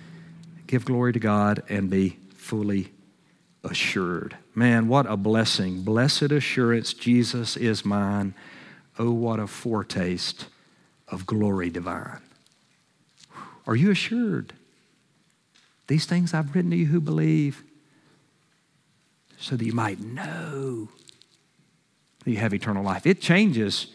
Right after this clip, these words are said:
when we know. Changes the way we live. Death hit our family in the last eight days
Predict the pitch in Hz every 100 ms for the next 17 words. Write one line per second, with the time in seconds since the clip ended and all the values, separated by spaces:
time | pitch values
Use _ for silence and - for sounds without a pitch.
0 | - _ _ _ _ _ _ 120 110 98
1 | 98 104 107 87 - - _ _ _ _
2 | _ - 160 233 269 226 185 135 123 156
3 | 147 92 - - - - _ _ _ _
4 | _ _ _ _ _ - - 120 135 196
5 | 190 147 180 - 120 120 123 123 - -
6 | - 127 139 139 - - - _ _ _
7 | - - 120 139 151 147 113 -